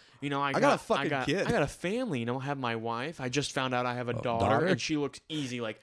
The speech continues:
Speaker 1: fifteen,
Speaker 2: Fifteen,
Speaker 1: sixteen."
Speaker 2: if not older.
Speaker 1: Yeah.
Speaker 2: She could be a college student.
Speaker 1: Could be.
Speaker 2: You know? <laughs> Yeah.
Speaker 1: And so it's just like, <laughs> how did he just, how did this woman just be like,
Speaker 2: <laughs>
Speaker 1: "Okay"?
Speaker 2: Yeah,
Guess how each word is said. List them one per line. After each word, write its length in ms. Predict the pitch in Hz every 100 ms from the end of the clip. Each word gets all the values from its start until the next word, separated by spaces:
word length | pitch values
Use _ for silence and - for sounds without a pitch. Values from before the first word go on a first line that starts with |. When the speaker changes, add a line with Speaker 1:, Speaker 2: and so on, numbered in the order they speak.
| _
Speaker 1:
fifteen, 380 | - 147 135 127
Speaker 2:
Fifteen, 300 | 113 - 117
Speaker 1:
sixteen." 320 | 110 127 120 123 -
Speaker 2:
if 180 | 143 113
not 220 | 120 104
older. 320 | 92 92 104 104
Speaker 1:
Yeah. 320 | 139 117 92 -
Speaker 2:
She 200 | - 127
could 180 | 139
be 140 | 120 107
a 40 |
college 340 | 92 90 95 98
student. 340 | 117 107 113
Speaker 1:
Could 140 | 165 117
be. 180 | 107 113
Speaker 2:
You 180 | 123 113
know? 140 | 113 -
<laughs> 40 | _ _ - -
Yeah. 140 | 156 120 _ -
Speaker 1:
And 160 | 117 113
so 240 | - 123 117
it's 160 | 113
just 220 | 123 110
like, 340 | 120 110 110 - _
<laughs> 1080 | - - - - - _ _ _ _ _ _
how 260 | - - 135
did 100 | 165
he 160 | 139
just, 220 | 135 120 117
how 240 | 120 139
did 80 | 156
this 160 | 127
woman 280 | 117 127 117
just 160 | 113 107
be 100 | 127
like, 260 | 117 110 -
Speaker 2:
<laughs> 40 | -
Speaker 1:
"Okay"? 360 | 117 110 107 -
Speaker 2:
Yeah, 260 | 143 147